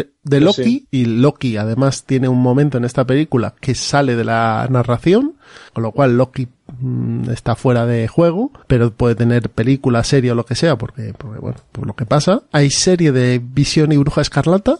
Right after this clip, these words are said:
Speaker 2: y hay
Speaker 1: Ujú.
Speaker 2: serie de Ojo de Halcón, creo. Y todos ellos
Speaker 1: Eh, creo que es, es, es Halcón y Soldado
Speaker 2: El
Speaker 1: de Invierno.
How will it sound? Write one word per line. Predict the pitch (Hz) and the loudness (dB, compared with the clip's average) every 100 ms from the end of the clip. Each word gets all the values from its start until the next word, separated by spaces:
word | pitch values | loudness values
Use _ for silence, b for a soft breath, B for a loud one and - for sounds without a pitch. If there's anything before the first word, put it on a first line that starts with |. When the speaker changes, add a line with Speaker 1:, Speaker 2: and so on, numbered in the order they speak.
| - | -4
Speaker 2:
y | 143 127 | -4 0
hay | 127 | 2
Speaker 1:
Ujú. | 131 | 2
Speaker 2:
serie | 143 - 190 202 | 2 2 4 4
de | 160 170 185 | 4 4 4
Ojo | 147 147 | 2 0
de | 120 | 0
Halcón, | 107 - 185 120 101 - | -4 0 0 0 -6 -10
creo. | 151 156 98 - B B B B B | -6 -4 -6 -8 B B B B B
Y | 160 | -6
todos | 131 - 190 196 214 208 | -2 4 6 4 4 0
ellos | 208 135 | 2 4
Speaker 1:
Eh, | 123 120 101 | 4 2 0
creo | - 175 190 | 0 0 2
que | |
es, | 185 - 120 - | 0 0 -4 -4
es, | 147 127 - - | -2 -2 -8 -4
es | 180 - | -2 0
Halcón | 170 156 - 208 277 320 _ | -2 -4 -4 -4 -2 -8 _
y | 151 135 | -6 -6
Soldado | - 135 156 | -2 0 2
Speaker 2:
El | 156 | 4
Speaker 1:
de | |
Invierno. | 160 | 2